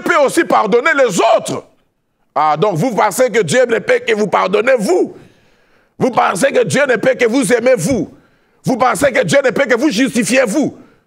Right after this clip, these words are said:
Donc, il aime les uns, il n'aime pas les autres. Vous vous détro-, vous vous trompez.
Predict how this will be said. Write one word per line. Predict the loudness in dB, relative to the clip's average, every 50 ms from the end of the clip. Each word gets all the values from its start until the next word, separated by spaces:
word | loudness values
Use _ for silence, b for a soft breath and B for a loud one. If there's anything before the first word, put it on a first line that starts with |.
| b b b b b b _
Donc, | 0 0 0 0 -2 -2
il | -2 0 2 2
aime | 2 0 2 2
les | 0 0 2 2 0
uns, | 0 0
il | 0 0 0
n'aime | 0 0 0 -2
pas | -2 0
les | 0 0 2 2
autres. | 0 0 -2 -8 -16 -20 _ _ _ _ _ _ _ _ _ _
Vous | -4 -4 -2
vous | -2 -2
détro-, | -2 -2 -2 -4 -6 -4
vous | -4 -4 -4
vous | -4 -4
trompez. | -4 -4 -6 -6 -6 -8 -8 -8